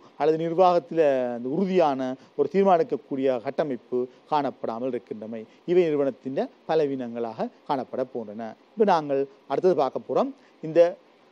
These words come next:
சூழல் காரணிகள் பலம் பலவீனம். ஒவ்வொரு நிறுவனத்தின் சூழல் காரணம், எல்லா சூழல் காரணங்களும் தரப்பட்டிருக்கு, அவற்றுக்கான பலங்களும் பலவீனம் பார்த்ததை ஒரே அட்டவணையில பார்க்க போறோம். பாருங்க,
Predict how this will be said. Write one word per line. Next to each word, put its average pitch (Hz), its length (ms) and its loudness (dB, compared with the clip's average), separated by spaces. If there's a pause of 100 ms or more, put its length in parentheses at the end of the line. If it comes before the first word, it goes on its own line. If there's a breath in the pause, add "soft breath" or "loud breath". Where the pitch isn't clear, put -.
(340)
சூழல் 262 320 8 (100)
காரணிகள் 151 460 0 (200)
பலம் 160 300 0
பலவீனம். 110 520 -8
ஒவ்வொரு 170 220 0
நிறுவனத்தின் 160 440 0 (140)
சூழல் 180 280 4
காரணம், 135 300 -2 (400 loud breath)
எல்லா 196 140 6 (140)
சூழல் 170 220 4
காரணங்களும் 147 280 -4
தரப்பட்டிருக்கு, 123 600 -4 (320 soft breath)
அவற்றுக்கான 151 560 0
பலங்களும் 160 460 0
பலவீனம் 147 320 -2
பார்த்ததை 170 420 2
ஒரே 185 220 6
அட்டவணையில 135 420 0 (320 soft breath)
பார்க்க 127 240 -4
போறோம். 117 200 -8
பாருங்க, 160 240 0